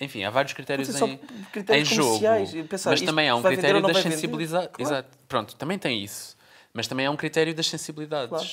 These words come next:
Speaker 1: E há um critério de o que é que determinada editora quer, e como estás a dizer, uma editora é uma empresa privada, o que é que determinada editora, para que público é que ela se direciona e com as obras que ela publica, o,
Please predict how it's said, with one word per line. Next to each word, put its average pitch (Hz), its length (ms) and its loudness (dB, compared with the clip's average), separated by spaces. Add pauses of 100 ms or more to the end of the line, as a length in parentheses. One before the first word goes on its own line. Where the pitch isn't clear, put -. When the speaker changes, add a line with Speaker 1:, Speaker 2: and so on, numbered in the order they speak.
(100)
Speaker 1:
E 107 160 -6
há 107 80 -2
um 107 80 -8
critério 131 560 -6
de 143 440 -12 (1500)
o 151 60 -10
que 151 100 -4
é - 20 0
que - 100 -10
determinada 127 540 -4
editora 147 580 -6 (140)
quer, 147 320 0 (160)
e 147 100 -14
como 104 140 -16
estás 107 180 -12
a 110 60 -12
dizer, 123 320 -8 (220)
uma 92 100 -12
editora 98 300 -12
é 95 40 -10
uma 101 80 -12
empresa 104 280 -16
privada, 127 420 -6
o - 20 -16
que - 80 -12
é 120 40 -12
que - 60 -20
determinada 120 360 -10
editora, 127 380 -10
para 131 120 -6
que - 140 -12
público 117 340 -10
é 113 40 -10
que 110 100 -8
ela 110 140 -4
se - 100 -12
direciona 139 640 -8 (800)
e 143 260 -8 (540)
com 151 220 0
as 123 140 -2
obras 120 260 0
que - 80 -6
ela 123 120 0
publica, 139 540 -8
o, 127 140 -16